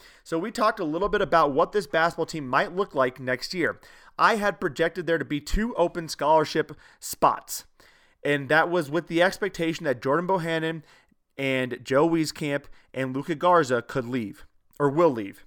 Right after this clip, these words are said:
I should say. Jordan Bohannon throughout the year said he was going to be gone. Sounds like now he's saying, "Yeah, that was just a ruse to basically get everyone off my back. Uh, I really wasn't sure. I always knew that if this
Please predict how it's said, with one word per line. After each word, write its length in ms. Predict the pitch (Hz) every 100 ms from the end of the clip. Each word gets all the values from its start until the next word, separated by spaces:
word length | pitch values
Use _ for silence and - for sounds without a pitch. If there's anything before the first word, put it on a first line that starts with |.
| _
I 100 | 113
should 160 | 113 110
say. 240 | 101 95 - - -
Jordan 240 | 147 165
Bohannon 360 | 160 151 156 151
throughout 360 | 127 135 156 180
the 80 |
year 200 | 185 175
said 200 | 143 139
he 120 | 143 147
was 160 | 143
going 220 | 117 127
to 60 | 131
be 100 | 127
gone. 360 | 135 139 95 - _ _
Sounds 320 | - 175 202 190
like 160 | 175
now 320 | 226 262 214
he's 180 | 185 185
saying, 360 | 196 185 185 - - _
"Yeah, 200 | 175 151
that 200 | 156 180
was 120 | 170
just 100 | 165
a 60 | 156
ruse 400 | 165 175 180 -
to 100 | 139
basically 380 | 160 151 160
get 120 | 135 151
everyone 280 | 151 151
off 200 | 147 143
my 120 | 143 127
back. 400 | 139 143 139 - - _
Uh, 300 | - 123 120 113
I 100 | 135
really 360 | 131 151 156
wasn't 380 | 131 143 143 131
sure. 360 | 151 147 143 131
I 120 | 135
always 260 | 151 139
knew 260 | 131 143 147
that 160 | 131 131
if 160 | 135
this 360 | 135 127 -